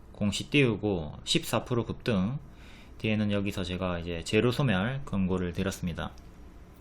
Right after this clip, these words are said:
보통 최대 주주 변경이 시간외로 많이 뜨죠. 시간외로 많이 뜨고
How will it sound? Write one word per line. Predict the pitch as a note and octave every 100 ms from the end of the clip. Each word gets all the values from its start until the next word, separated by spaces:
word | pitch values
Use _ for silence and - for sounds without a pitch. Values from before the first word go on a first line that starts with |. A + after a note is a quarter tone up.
| - - -
보통 | - B2 E3 D#3+ D#3 D3 C#3+ C3+ B2+
최대 | F#3 F3 F#3
주주 | F#3 F#3
변경이 | C#3+ A#2 A#2+ A#2+ A#2 A2 F#2 - - - - - - - - - - -
시간외로 | - - A#3+ F#3+ G#2+ F#2+
많이 | E2 F2
뜨죠. | G2 F#2 E2+ F#2
시간외로 | - G3 E3+ A#2+ G2
많이 | F2 F#2 -
뜨고 | A#2 A2+ A2 F2 D#2